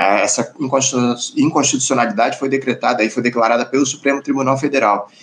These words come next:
e ela que excluiu essa lei do percentual de cinquenta por cento dos cargos em comissão reservados a servidores efetivos,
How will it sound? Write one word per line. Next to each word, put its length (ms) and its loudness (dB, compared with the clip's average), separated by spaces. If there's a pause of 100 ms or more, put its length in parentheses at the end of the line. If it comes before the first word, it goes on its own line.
(100)
e 80 0
ela 280 4
que 120 -6
excluiu 520 4
essa 180 2
lei 340 4 (200)
do 100 0
percentual 560 2
de 80 2
cinquenta 600 0
por 180 -4
cento 300 0
dos 160 0
cargos 560 0
em 100 0
comissão 540 2
reservados 1200 0
a 120 2
servidores 520 2
efetivos, 880 0